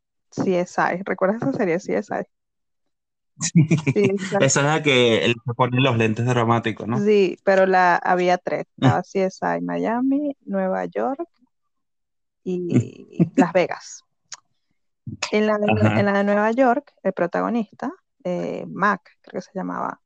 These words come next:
Speaker 1: eh, su mujer, o sí, creo que era su mujer, no, un caso,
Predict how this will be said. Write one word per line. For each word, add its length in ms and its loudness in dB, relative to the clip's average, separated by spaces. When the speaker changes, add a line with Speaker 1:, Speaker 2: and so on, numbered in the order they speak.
Speaker 1:
eh, 300 -2
su 180 -8
mujer, 720 -2
o 420 -4
sí, 160 -12
creo 160 -10
que 80 -6
era 80 -4
su 140 -14
mujer, 460 -4
no, 300 -2
un 160 0
caso, 440 -2